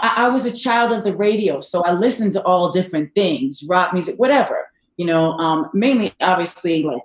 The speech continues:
R and B and soul music and gospel and whatever. But then there was also this, like, heavy g-, rock quotient that was around, like, where I was growing up.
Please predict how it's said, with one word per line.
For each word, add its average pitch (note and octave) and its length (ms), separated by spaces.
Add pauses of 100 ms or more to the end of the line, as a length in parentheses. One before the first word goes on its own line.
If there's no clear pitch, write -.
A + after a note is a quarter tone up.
R E3 160
and D3+ 100
B D#3+ 180
and C#3+ 200 (840)
soul E3 460
music D3+ 320
and C3+ 300 (140)
gospel D#3+ 300
and D3 80
whatever. F#3 440
But F#3 320
then C4+ 140
there C4+ 100
was C4 140
also A3 320
this, G#3 240
like, F3+ 160 (140)
heavy G3 560
g-, - 100 (340)
rock F#3 420 (300)
quotient D3+ 520
that D3+ 180
was D#3+ 160
around, A2 500
like, C#3 300
where D#3 140
I F3 100
was D#3+ 140
growing C3 300
up. - 60